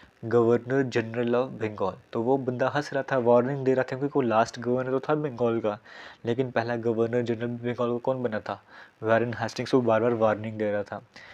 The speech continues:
फिर उसके बाद क्या हुआ? पोजीशन आई गवर्नर जनरल of इंडिया वाली। तो लास्ट गवर्नर जनरल बंगाल का कौन? विलियम बेंटिक।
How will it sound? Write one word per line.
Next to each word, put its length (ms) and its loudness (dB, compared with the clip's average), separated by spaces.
फिर 80 4
उसके 200 0
बाद 320 2
क्या 120 0
हुआ? 280 -2
पोजीशन 380 0
आई 340 -2
गवर्नर 520 2
जनरल 360 0
of 60 0
इंडिया 300 6
वाली। 320 2
तो 300 2
लास्ट 520 2
गवर्नर 480 -2
जनरल 300 -2
बंगाल 480 2
का 80 -6
कौन? 260 0
विलियम 380 2
बेंटिक। 340 -2